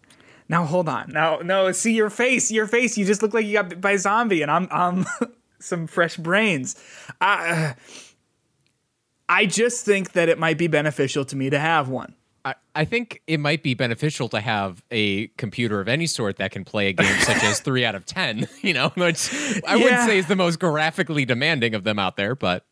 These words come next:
Speaker 1: No, in fact, it was quite, um, that game seems like it could run on my phone, but for whatever,
Speaker 2: <laughs>
Speaker 1: can't run on my computer. But yeah, I've been, I've been thinking about it,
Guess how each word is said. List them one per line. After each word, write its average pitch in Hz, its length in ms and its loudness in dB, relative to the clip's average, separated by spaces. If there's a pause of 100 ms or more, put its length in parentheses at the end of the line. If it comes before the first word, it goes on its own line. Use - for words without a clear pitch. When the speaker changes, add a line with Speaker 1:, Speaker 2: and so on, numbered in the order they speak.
(140)
Speaker 1:
No, 220 220 2
in 202 100 2
fact, 185 300 0
it 196 60 2
was 170 120 0
quite, 180 480 0
um, 143 600 2 (100)
that 170 160 0
game 214 160 0
seems 196 240 0
like 170 80 2
it 170 100 0
could 147 140 -2
run 160 180 2
on 151 80 0
my 143 120 0
phone, 139 340 2
but 143 180 2
for 151 120 -2
whatever, 165 300 2
Speaker 2:
<laughs> - 0 -
Speaker 1:
can't 185 360 2
run 240 140 4
on 190 180 6
my - 160 4
computer. 190 500 2 (720)
But - 600 -6
yeah, 302 200 2
I've 233 140 4
been, 226 120 2
I've 214 160 2
been 240 120 2
thinking 302 300 0
about 185 340 4
it, 185 200 0